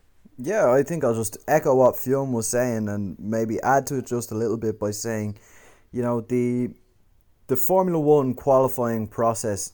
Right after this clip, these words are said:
needed a bit of a shake-up. So a lot of it was about coming out at the right time, where you get your car positioned on track. And sure, there was a little bit of excitement, but a lot of it was very technical. So it was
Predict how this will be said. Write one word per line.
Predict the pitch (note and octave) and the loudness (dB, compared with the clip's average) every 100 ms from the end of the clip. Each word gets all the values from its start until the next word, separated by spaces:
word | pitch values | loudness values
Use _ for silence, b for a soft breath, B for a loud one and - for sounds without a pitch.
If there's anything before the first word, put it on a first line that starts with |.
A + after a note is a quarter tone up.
| - | -10
needed | A2 A2+ A#2 A#2+ A#2 G#2+ | -6 -4 -2 -2 -2 -4
a | G2+ | -2
bit | A2+ G#2+ | 0 0
of | F#2+ | -4
a | |
shake-up. | F2+ G#2 G2+ G2+ F#2 - - _ - - | -6 -4 -6 -6 -8 -10 -18 _ -20 -16
So | - A2+ G2 F#2+ F#2+ b b b | -8 -4 -2 -2 -4 b b b
a | G#2 | -2
lot | A2 B2+ | 4 4
of | C3+ | 6
it | C#3 | 2
was | B2 B2+ | 2 0
about | A#2 A2+ A#2 G#2+ - - _ - | 0 0 0 -2 -8 -20 _ -12
coming | - B2 A#2+ | -4 -2 2
out | B2+ A#2+ | 2 2
at | A2+ | 0
the | A2+ | -2
right | A2+ A2+ - | -2 -2 -6
time, | A2+ G#2 A2 A2 G#2+ G#2+ b b | -6 -4 -4 -4 -6 -10 b b
where | A2 B2+ B2+ | 2 4 4
you | B2+ | 4
get | G#2+ C3 A2+ | 4 2 0
your | A#2 | -4
car | - A#2+ A#2+ | 0 2 2
positioned | G#2+ A2 A#2 A2 B2 A2 | 0 -4 -4 -4 -6 -4
on | G#2+ G#2+ | -4 -6
track. | - G#2+ A2 - b b b | -6 -2 -2 -4 b b b
And | C#3+ C#3 | -8 -2
sure, | F#3 G3+ | 0 2
there | F3 | 0
was | C#3+ B2 | 0 0
a | |
little | C#3 C3+ | 0 0
bit | B2 | -2
of | G#2+ | -4
excitement, | G2+ - B2+ D3 G#2+ G2 | -4 -2 0 0 -2 -4
but | A2+ | -2
a | A#2 | 0
lot | C#3 F3 | 0 0
of | D3+ | 0
it | C#3 | -4
was | A2 G2+ | -4 -4
very | G#2+ G#2 G2 - - _ | -2 -2 -4 -10 -20 _
technical. | - G#2 A#2+ - G2 D#2+ - b b b | -14 -8 -8 -6 -8 -8 -10 b b b
So | A#2 G#2+ G#2 F2+ | -2 2 2 0
it | |
was | G2 G2 F#2+ | -2 -4 -4